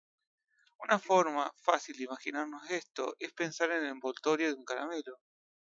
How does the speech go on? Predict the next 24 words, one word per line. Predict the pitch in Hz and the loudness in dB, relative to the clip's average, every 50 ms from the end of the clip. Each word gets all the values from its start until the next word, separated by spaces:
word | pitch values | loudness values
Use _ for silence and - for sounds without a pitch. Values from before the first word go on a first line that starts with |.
| _ _ _ _ - | _ _ _ _ -6
cuyo | - 180 175 - 190 | -4 -4 -2 0 0
dibujo | 185 185 185 196 202 180 - - 151 143 139 139 - _ | 0 0 0 2 0 0 2 4 2 2 2 2 -4 _
se | - - - 160 | -10 -4 2 2
adapta | 165 180 185 185 185 - 196 190 | 4 4 4 2 0 0 2 2
a | 180 | 4
la | 170 147 | 2 0
forma | - - 151 156 156 156 151 | 0 0 -2 0 2 2 0
del | 147 143 | 0 0
caramelo, | - 143 143 139 143 180 180 160 135 123 117 123 127 _ _ _ _ _ _ _ _ _ _ _ | 0 -2 0 -2 -2 -2 -2 -2 -2 -4 -6 -8 -10 _ _ _ _ _ _ _ _ _ _ _
pero | - 135 135 139 | -2 0 0 0
si | - - - | 0 -4 -12
lo | 131 | -14
estirás, | 120 - - 139 170 170 143 131 - - - - _ _ _ | -14 -10 -6 0 0 0 0 0 -4 -12 -18 -20 _ _ _
se | _ - 143 135 | _ -10 -10 -10
convierte | - 139 135 135 135 139 147 143 151 - - | -8 -8 -6 -2 0 0 0 0 -2 -4 -6
en | 156 143 | -6 -6
un | 131 - | -8 -12
plano. | - 127 127 123 113 - - _ _ _ _ _ _ _ _ _ _ _ _ _ _ _ _ _ _ _ _ _ _ _ _ _ _ _ - 214 | -8 -6 -6 -6 -6 -8 -14 _ _ _ _ _ _ _ _ _ _ _ _ _ _ _ _ _ _ _ _ _ _ _ _ _ _ _ -2 2
Una | 208 196 | 4 4
vez | 190 190 185 | 4 4 2
tenemos | - - 165 156 156 156 151 - - | 0 -2 0 0 0 0 -2 -4 -8
un | 135 131 | -8 -4
mapa | 135 139 139 - 139 131 | -2 -2 -2 0 0 0
de | 123 120 120 | 0 0 -2